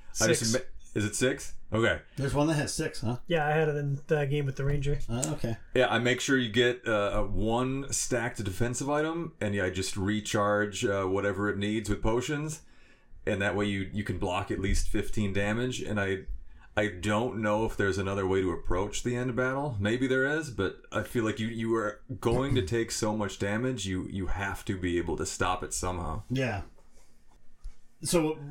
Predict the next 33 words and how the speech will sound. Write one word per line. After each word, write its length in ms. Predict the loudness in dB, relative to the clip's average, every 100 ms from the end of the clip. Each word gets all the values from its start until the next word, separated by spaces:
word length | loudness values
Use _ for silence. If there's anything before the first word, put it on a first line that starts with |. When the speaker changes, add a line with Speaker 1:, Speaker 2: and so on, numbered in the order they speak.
| -12 -10 -2
Speaker 3:
that 220 | 0 2
last 260 | 2 2
game 140 | 2 2
that 100 | 2
we 80 | 0
played 280 | 2 2
as 140 | 0 0
the 80 | -2
Dancer, 640 | 0 0 -2 -2 -4 -6 -10 -18 -12 -2
um, 360 | 0 0 0 0
I 120 | 0
did 240 | 2 2
not 320 | 2 0 0
have, 380 | -2 0 0 -2
I 80 | -2
think 240 | 0 2
the 60 | 2
highest 560 | 0 0 0 2 0 0
I 120 | 0
could 200 | 0 -2
block 420 | 0 0 -2 -2
with 280 | -2 -2 -2
one 580 | -2 0 0 0 -2 -4 -8 -10 -8 -6 -6 -8 -4
ability 460 | 0 2 2 4 2
was 220 | 0 -2
two 400 | 0 0 -2 -8 -12 -14 -14 -4
defense. 580 | -2 0 -2 -4 -6 -6 -4
Speaker 1:
Okay. 280 | -2 -2 0
Speaker 3:
And 160 | -2 0
so, 580 | 2 4 2 0 -2 -6 -12 -12 -14 -12 -12 -8 0
you 120 | 2
know, 100 | 4
because, 500 | 2 4 4 4 2